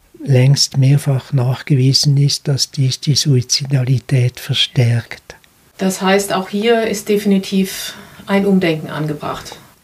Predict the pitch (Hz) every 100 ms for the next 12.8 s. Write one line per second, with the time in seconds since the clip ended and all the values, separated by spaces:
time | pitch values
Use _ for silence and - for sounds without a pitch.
0 | - - 131 123 135 - - - 147 135
1 | - 165 160 156 - - 147 143 135 139
2 | 135 139 147 143 143 160 147 143 151 139
3 | - - 143 - - 131 147 143 139 -
4 | - 151 - 143 139 - 143 127 - 185
5 | 143 135 - 135 123 143 - 143 143 123
6 | 131 127 131 - 147 135 143 - _ _
7 | 190 117 127 117 - - 127 - 123 -
8 | 147 127 151 123 127 113 - _ _ 135
9 | 127 131 135 - 123 127 120 123 123 -
10 | 127 135 120 139 - 131 147 151 147 156
11 | 135 131 135 190 139 127 - 143 123 135
12 | 131 - - 127 127 131 131